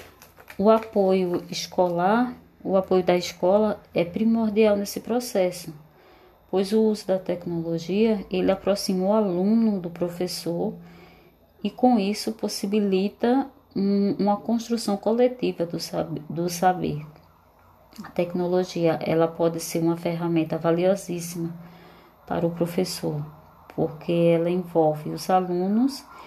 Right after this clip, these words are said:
e aprimora o processo de ensino e aprendizagem.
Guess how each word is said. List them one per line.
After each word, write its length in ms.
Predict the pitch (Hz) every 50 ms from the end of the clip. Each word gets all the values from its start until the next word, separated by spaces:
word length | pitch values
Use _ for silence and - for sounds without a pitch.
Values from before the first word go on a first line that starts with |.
| - - - - -
e 100 | 190 190
aprimora 480 | 196 196 - - 220 208 196 185 185 180
o 40 | 180
processo 480 | - - 202 196 - - 180 180 -
de 60 | -
ensino 340 | 185 190 185 - - 190 190
e 20 | 190
aprendizagem. 880 | 190 - - - 185 185 208 220 220 226 202 165 165 160 - -